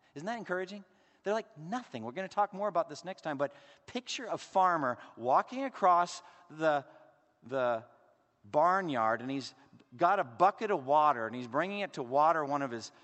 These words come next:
some of his livestock. And as he walks, he's trying to be careful, but a single drop sloshes out of the bucket. Picture him putting the bucket down and weeping and,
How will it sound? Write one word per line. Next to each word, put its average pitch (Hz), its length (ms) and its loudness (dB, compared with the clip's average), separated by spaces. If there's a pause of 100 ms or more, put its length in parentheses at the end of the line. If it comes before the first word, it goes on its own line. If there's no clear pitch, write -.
(100)
some 165 200 -6
of 156 100 -4
his 113 140 -8
livestock. 135 640 2
And 139 100 -6
as 180 180 -6
he 269 120 -12
walks, 147 320 2
he's 143 140 -12
trying 160 180 -4
to 180 60 -12
be 196 80 -14
careful, 202 360 -4
but 135 220 -4
a 131 120 -6
single 170 360 -10
drop 131 480 -2
sloshes 117 500 -6
out 98 140 -6
of 127 60 -16
the 127 40 -14
bucket. 151 300 -12 (720)
Picture 262 380 -10
him 196 200 -6
putting 233 360 -4
the 185 80 -4
bucket 147 420 0
down 156 300 0
and 131 160 -4 (800)
weeping 180 500 -2
and, 143 180 -2